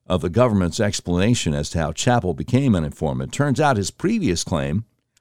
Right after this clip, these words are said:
that he went to the F B I after being alarmed at seeing violent anti-law enforcement chatter on a website wasn't true. Chappell also couldn't explain why he didn't receive a Purple Heart if he indeed suffered injuries during the Iraq War,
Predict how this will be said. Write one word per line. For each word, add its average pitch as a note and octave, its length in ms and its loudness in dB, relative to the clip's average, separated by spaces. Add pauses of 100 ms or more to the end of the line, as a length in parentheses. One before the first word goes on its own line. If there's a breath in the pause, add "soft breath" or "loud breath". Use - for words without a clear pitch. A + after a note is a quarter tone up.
(320)
that F#2+ 120 2
he G2+ 100 2
went F3 240 4
to - 80 -2
the F#2 180 2
F E2+ 140 -2
B D2+ 140 -4
I F2 200 2
after A#2 240 0
being F#2+ 180 0
alarmed G#2+ 500 2
at F2+ 80 -4
seeing F#2+ 300 0
violent G#2 480 0
anti-law A#2+ 600 2
enforcement G2 420 -2
chatter C3+ 340 2
on F#2+ 120 0
a G2+ 40 0
website E3 380 0
wasn't A#2+ 560 0
true. C4+ 480 -2 (920)
Chappell G3+ 340 4
also D#3 400 4
couldn't F#3+ 240 4
explain C3 640 4 (680)
why B2 180 6
he C3 60 4
didn't F3 240 6
receive C#3+ 340 4
a A#2 80 2
Purple C#3+ 320 2
Heart D3+ 340 4
if B2 120 2
he D3 100 2
indeed C3+ 500 2
suffered B2+ 400 2
injuries A2 460 4
during A#2 300 6
the G#2+ 160 2
Iraq B2 420 4
War, A2+ 420 4